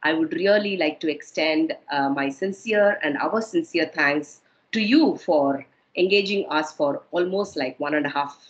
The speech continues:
hours, in spite of it being late night in U S. Uh, thank you for, uh, your time and your valuable input and, uh, enlightening us as well as our students onto this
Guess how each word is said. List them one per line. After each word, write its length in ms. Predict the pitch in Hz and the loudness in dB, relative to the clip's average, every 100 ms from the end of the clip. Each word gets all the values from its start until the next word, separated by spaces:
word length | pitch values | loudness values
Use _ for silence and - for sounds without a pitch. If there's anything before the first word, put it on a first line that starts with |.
| _ | _
hours, 640 | 180 208 175 135 - - _ _ _ - | 0 2 2 -2 -6 -18 _ _ _ -10
in 100 | 185 | -8
spite 360 | - 165 170 | -2 0 0
of 80 | 165 | -2
it 120 | 160 | -4
being 220 | 147 160 151 | 2 4 6
late 300 | 165 165 160 | 4 2 0
night 320 | 160 175 175 | 2 2 0
in 120 | 139 | 0
U 120 | 180 | 2
S. 340 | 156 127 - - - - - | 0 -2 -6 -20 -20 -20 -6
Uh, 280 | 143 143 143 180 | -2 -2 -2 -2
thank 200 | 175 175 | -2 -2
you 100 | 143 | -4
for, 440 | 160 143 143 143 139 | -2 0 0 -2 -2
uh, 220 | 135 127 - | -2 -2 -4
your 180 | 151 143 | 0 0
time 540 | 196 180 196 247 294 220 | 0 0 2 2 -2 -2
and 260 | 180 269 | -2 0
your 80 | 294 | 2
valuable 420 | 208 156 165 165 - | 2 2 0 -2 0
input 520 | 226 302 180 135 - - _ _ _ | 2 2 2 -6 -8 -20 _ _ _
and, 420 | 151 147 147 147 139 | -4 -2 -4 -4 -4
uh, 80 | - | -2
enlightening 680 | 196 214 233 294 294 262 - | -2 0 -2 0 0 0 0
us 280 | 196 202 - | -6 -6 -8
as 160 | 175 160 | -6 -4
well 100 | 165 | -2
as 140 | 165 | -2
our 120 | 160 151 | -2 -6
students 640 | - 262 190 131 131 - _ _ - | -4 0 0 -2 -6 -18 _ _ -4
onto 240 | 190 196 | -2 0
this 240 | 202 285 | 2 0